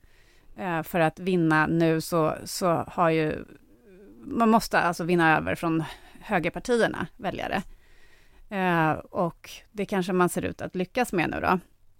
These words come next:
Eh, sam-, men då, då står man också med en politik som jag tror smärtar väldigt många socialdemokrater.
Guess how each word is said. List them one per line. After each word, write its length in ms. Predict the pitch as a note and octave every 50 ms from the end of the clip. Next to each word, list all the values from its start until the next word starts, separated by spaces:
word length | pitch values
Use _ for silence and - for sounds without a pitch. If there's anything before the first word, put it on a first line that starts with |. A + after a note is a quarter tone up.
| _ _ _ _ _ - - _ - - - F#3+
Eh, 280 | F3+ E3+ D#3+ D#3+ D#3 - -
sam-, 260 | - - F#3+ F3 - - - - _ _ _ _ _ - - _ _ - - -
men 400 | A#3+ B3 B3 F#3 D3+ D#3 F3+ F#3+
då, 320 | G#3+ A3+ A#3 A#3 A3+ A3
då 160 | G#3+ G#3 A3
står 180 | - - A#3 A#3+
man 180 | A#3+ A#3+ G#3+
också 180 | E3+ D#3+ - F#3+
med 80 | F3+ E3+
en 80 | E3+
politik 500 | - - G3 F3+ F3+ - - F3+ F3 E3
som 140 | - - F#3+
jag 100 | F3 -
tror 640 | - - - A3+ B3 A#3+ G#3 G3+ F#3 D3 - - -
smärtar 720 | - - - G#3+ - - - - _ _ - C#4+ G3+ D3+ - -
väldigt 600 | F3 E3+ - G3+ F3+ E3+ E3+ F3+ F#3 A#3 - -
många 500 | A3+ G3+ F3 E3 E3 E3+ D#3+ D#3 C#3+ -
socialdemokrater. 1120 | - - F#3+ - G3 F3 E3 E3 F3 E3+ D#3+ - - F#3+ F3 E3+ - - F3 D#3+ D#3+